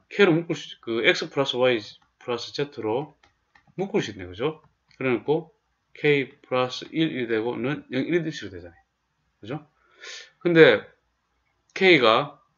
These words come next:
는 K 했을 때 또 K는 여기는 마이너스 일이 아니잖아요. 그죠? 어차피.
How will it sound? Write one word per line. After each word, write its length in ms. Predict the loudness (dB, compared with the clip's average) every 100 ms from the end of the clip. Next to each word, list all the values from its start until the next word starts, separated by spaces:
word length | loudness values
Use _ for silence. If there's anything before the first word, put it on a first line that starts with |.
| _
는 240 | 2 2 4
K 220 | 4 6
했을 220 | 4 0
때 140 | -4
또 140 | -4 -6
K는 380 | 2 2 4 0
여기는 460 | 0 -2 -2 -4 -14 _ _ _ _ _ _ _ _ _ _ _ _ _ _ _ _
마이너스 380 | -2 -2 0 -2
일이 260 | -2 -4 -4
아니잖아요. 480 | -4 2 2 2 -2
그죠? 160 | -8
어차피. 540 | -10 -12 -10 -10 -10